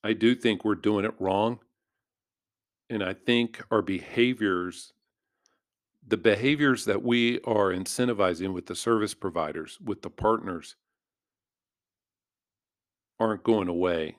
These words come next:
even though they're not what we want. And so it's, it's becoming more and more painful for organizations.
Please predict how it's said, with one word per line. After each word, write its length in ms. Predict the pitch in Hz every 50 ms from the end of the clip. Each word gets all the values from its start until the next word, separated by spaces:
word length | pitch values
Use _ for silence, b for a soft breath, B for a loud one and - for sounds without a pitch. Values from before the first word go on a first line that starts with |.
| _ _ _ _ _ _ -
even 280 | 120 117 104 110 104
though 120 | 101 98 98
they're 160 | 90 95 95
not 260 | 95 90 90 92 -
what 160 | 90 90 -
we 120 | - 82 82
want. 320 | 76 87 85 78 - - _ _ _ _ _ _ _ _ _ _ _ _ _ _ _ _ _ _ _ _ _ -
And 200 | 113 101 95 -
so 300 | - - 113 107 101 98
it's, 340 | 95 90 - - - - _ _ -
it's 160 | 101 87 -
becoming 500 | - - 110 113 117 107 101 101 95 92
more 300 | 95 104 107 110 107 95
and 100 | 92 92
more 220 | 90 90 87 85
painful 540 | - - - 110 107 98 90 - - 90 82
for 180 | - - 95 87
organizations. 960 | 85 85 85 87 85 80 76 - 92 85 73 - - - - - - -